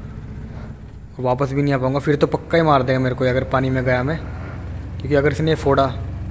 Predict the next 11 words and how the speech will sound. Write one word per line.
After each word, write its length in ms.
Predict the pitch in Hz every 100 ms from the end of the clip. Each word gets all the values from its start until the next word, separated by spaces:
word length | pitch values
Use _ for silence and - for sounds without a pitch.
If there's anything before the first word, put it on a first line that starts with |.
| - - -
ये 80 | 139
फटेगा, 420 | 135 139 143 143 156 - -
मैं 60 | 139
मरूँगा। 380 | 131 117 117 117 - - - - 135
अगर 120 | 147
मैं 100 | 160
नीचे 280 | 147 139 170
कूदा, 340 | 170 160 170 127 - - - - -
फिर 100 | 139
बाहर 300 | 135 123 147
आऊँगा, 260 | 165 165